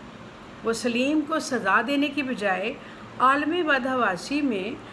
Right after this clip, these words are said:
अपना सारा गुस्सा अनारकली पर उतार देता है और बग़ैर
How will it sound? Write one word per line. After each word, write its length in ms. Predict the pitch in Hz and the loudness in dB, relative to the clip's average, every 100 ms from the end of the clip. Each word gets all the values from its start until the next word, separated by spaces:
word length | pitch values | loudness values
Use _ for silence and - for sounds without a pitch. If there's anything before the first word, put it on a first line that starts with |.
| - - | -16 0
अपना 360 | 254 285 302 359 | 2 4 2 2
सारा 360 | - 233 208 | 4 4 4
गुस्सा 300 | 247 220 214 | 0 -2 2
अनारकली 600 | 202 240 226 185 170 175 175 | 2 4 2 2 0 -4 -2
पर 200 | 220 226 | 0 0
उतार 300 | 226 233 226 | 2 2 4
देता 320 | 220 214 214 | 0 -2 -4
है 120 | 208 - - - - - - - - - | -6 -10 -16 -16 -16 -16 -16 -16 -6 0
और 160 | 240 185 | 0 2
बग़ैर 460 | 214 214 247 285 | 2 4 2 2